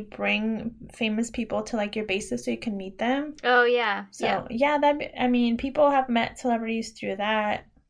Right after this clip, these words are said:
Speaker 1: I haven't. <laughs> I've never been anywhere where they do that.
Speaker 2: I have yet to meet anyone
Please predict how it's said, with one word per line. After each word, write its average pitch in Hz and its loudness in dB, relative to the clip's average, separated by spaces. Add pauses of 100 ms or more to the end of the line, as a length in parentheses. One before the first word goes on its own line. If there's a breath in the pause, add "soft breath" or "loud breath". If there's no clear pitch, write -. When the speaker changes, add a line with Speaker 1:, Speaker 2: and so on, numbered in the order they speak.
Speaker 1:
I 202 2
haven't. 190 0 (180)
<laughs> - -16
I've 214 2
never 208 2
been 202 0
anywhere 202 4
where 190 6
they 190 0
do 202 -4
that. 185 0
Speaker 2:
I 233 2
have 247 -2
yet 220 2
to 233 -10
meet 208 -6
anyone 202 -10